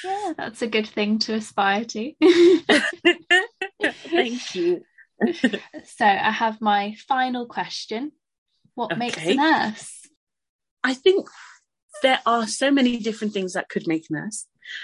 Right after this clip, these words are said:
Speaker 2: but the one thing I'd say is just being approachable. You know, it, it doesn't matter what your personality is, because, you know, we all have different personalities. Some of us might be a bit more loud, like me,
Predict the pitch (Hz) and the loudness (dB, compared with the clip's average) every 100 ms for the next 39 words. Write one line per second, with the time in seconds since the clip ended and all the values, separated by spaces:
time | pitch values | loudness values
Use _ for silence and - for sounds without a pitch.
0 | - - 196 196 196 226 240 240 214 180 | -10 0 2 4 4 4 4 2 0 0
1 | 170 - 165 160 160 - 170 170 165 - | -4 -4 -2 0 -2 -2 -2 -2 -4 -10
2 | - 214 - - - 202 190 165 - - | -4 -2 -4 -8 2 2 2 -2 -6 -2
3 | 165 170 170 151 - - _ - - - | -2 -2 -8 -8 -10 -18 _ -20 -18 0
4 | 170 156 151 151 - _ - - - 185 | 2 4 2 0 -4 _ -10 -10 0 2
5 | 247 277 339 320 240 226 208 180 175 - | 2 2 4 4 4 4 2 0 -4 -2
6 | 170 175 - 165 120 95 180 175 180 - | -4 -4 -2 0 0 -4 -6 -2 -2 -2
7 | - - - _ _ - 196 160 175 190 | -14 -20 -20 _ _ 0 2 4 4 4
8 | 185 170 151 151 165 147 147 143 151 - | 4 -4 -6 -6 -6 -6 -6 -4 -4 -4
9 | 156 - 175 160 151 156 165 165 175 175 | -6 -4 -2 -2 -2 -4 -6 -6 -4 -4
10 | 254 - 269 254 233 220 226 214 214 254 | -6 -4 0 0 0 0 0 0 -2 -4
11 | - 240 226 226 | -2 0 2 0